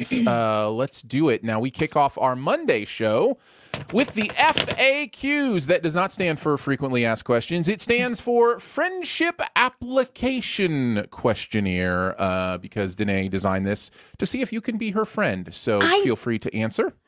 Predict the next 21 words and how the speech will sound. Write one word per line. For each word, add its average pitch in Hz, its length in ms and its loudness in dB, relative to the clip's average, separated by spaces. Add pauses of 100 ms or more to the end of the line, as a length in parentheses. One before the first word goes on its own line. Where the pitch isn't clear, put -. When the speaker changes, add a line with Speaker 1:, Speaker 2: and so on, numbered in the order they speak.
(100)
Speaker 2:
I 262 140 2
designed 277 420 2
it 240 240 -2
many, 220 320 4
many 233 220 2
years 208 340 0
ago, 185 360 2
working 170 280 2
Speaker 1:
Mm-hmm. - 260 2
Speaker 2:
bored 180 300 4
out 185 120 2
of 202 80 -2
my 190 120 2
mind. 165 520 2
Speaker 1:
Mm-hmm. 175 260 0 (320)
Sure. - 220 -4 (580)
Speaker 2:
And, 180 300 4
and 180 100 4
I 180 80 2
found 185 340 2
it. - 200 0